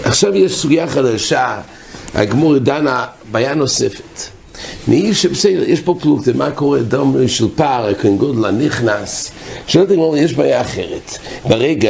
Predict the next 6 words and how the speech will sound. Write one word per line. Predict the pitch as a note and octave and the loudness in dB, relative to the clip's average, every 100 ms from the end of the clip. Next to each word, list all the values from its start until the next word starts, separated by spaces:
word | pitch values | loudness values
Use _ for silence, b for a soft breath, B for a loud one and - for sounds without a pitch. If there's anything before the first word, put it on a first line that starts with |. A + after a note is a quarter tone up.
| G2+ | 2
שהכהן | G2 G#2 G2+ - G#2+ G#2 F#2+ | 0 0 0 -2 0 2 2
גודל | G2+ G2+ G2+ | 0 2 0
הראשון | G2+ G#2 G2 - G2+ F2+ E2 B B B | 0 0 -4 0 0 0 -4 B B B
שוחט | - E3+ D#3+ C#3 A2+ A#2 | -2 0 2 0 0 0
את | G2+ | 0
הפר | G2+ - G#2+ G2 | -2 0 0 0